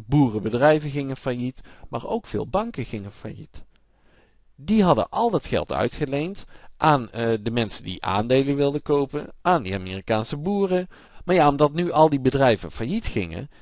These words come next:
konden die dat geld niet meer terugbetalen. En daardoor hadden die banken ook weer te weinig geld en gingen ze ook failliet. En hier is dus weer een fout van die republikeinse overheid. Die hebben te weinig toezicht gehouden op de banken. Die banken konden te gemakkelijk geld uitlenen.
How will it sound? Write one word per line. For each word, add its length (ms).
konden 300
die 120
dat 180
geld 240
niet 120
meer 100
terugbetalen. 840
En 160
daardoor 360
hadden 240
die 120
banken 300
ook 100
weer 160
te 120
weinig 320
geld 240
en 120
gingen 260
ze 80
ook 160
failliet. 460
En 100
hier 180
is 80
dus 180
weer 240
een 80
fout 520
van 220
die 120
republikeinse 800
overheid. 640
Die 120
hebben 220
te 140
weinig 340
toezicht 400
gehouden 420
op 160
de 80
banken. 420
Die 100
banken 340
konden 320
te 160
gemakkelijk 480
geld 280
uitlenen. 520